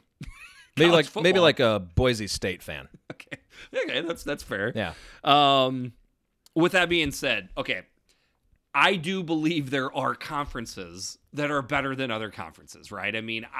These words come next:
Speaker 1: obviously, if we're gonna start on the extremes, a group of five conference can't compete typically with a Power Five conference. Okay, that's, that's pretty much understood. Then we move into just comparing the Power Five conferences, okay?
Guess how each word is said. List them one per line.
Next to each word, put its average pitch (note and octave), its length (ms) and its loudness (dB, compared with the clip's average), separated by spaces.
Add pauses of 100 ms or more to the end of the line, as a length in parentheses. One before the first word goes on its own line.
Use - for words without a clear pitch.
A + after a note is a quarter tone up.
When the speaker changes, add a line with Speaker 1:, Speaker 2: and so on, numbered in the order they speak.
Speaker 1:
obviously, B2+ 760 -4 (380)
if C#3+ 220 -6
we're D3 200 -4
gonna C#3 160 -4
start C#3 340 -2
on B2+ 80 -6
the A#2+ 120 -4
extremes, A2 840 -10 (240)
a C#3 80 -4
group D#3 360 -2
of C#3+ 120 -4
five B2+ 320 -4
conference A#2 600 -8
can't B2 240 -10
compete A2 520 -8
typically B2 420 -6
with A2 120 -6
a G#2+ 40 -4
Power G2+ 240 -4
Five G2+ 240 -6
conference. E2+ 340 -16
Okay, G2 240 -16
that's, G2 300 -12
that's G#2 220 -8
pretty A2+ 200 -10
much G2+ 300 -10 (460)
understood. G#2 640 -8 (320)
Then E3 260 0
we F3+ 120 0
move D#3+ 260 -4
into C#3 280 -4
just B2 360 -6
comparing A#2+ 360 -8
the G#2+ 60 -12
Power F#2 260 -12
Five F2 280 -14
conferences, E2 520 -20
okay? F#2 400 -12